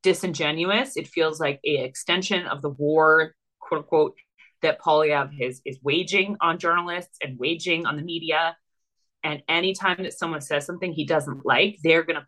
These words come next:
push back. And we are not used to this because O'Toole wasn't like this and Scheer wasn't like this as leader. So this is a new phenomenon for the C B C 'cause Harper did it, but he did it quietly.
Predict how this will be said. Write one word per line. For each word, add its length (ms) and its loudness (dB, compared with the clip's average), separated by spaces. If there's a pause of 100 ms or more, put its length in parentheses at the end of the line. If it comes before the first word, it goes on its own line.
(100)
push 300 -2
back. 280 2
And 120 -8
we 120 0
are 100 2
not 200 -2
used 260 -14
to 60 -20
this 240 0
because 320 -14 (180)
O'Toole 360 -2
wasn't 240 0
like 240 -2
this 200 0
and 100 -8
Scheer 280 -2
wasn't 240 -6
like 200 -12
this 180 -10
as 100 -14
leader. 260 -4
So 140 -10
this 160 -2
is 100 0
a 60 2
new 800 2 (1000)
phenomenon 880 2
for 140 -10
the 100 -4
C 220 -4
B 120 -4
C 220 -4
'cause 200 -6
Harper 340 4
did 180 4
it, 160 2
but 80 -4
he 100 -4
did 140 -8
it 140 -6
quietly. 880 -4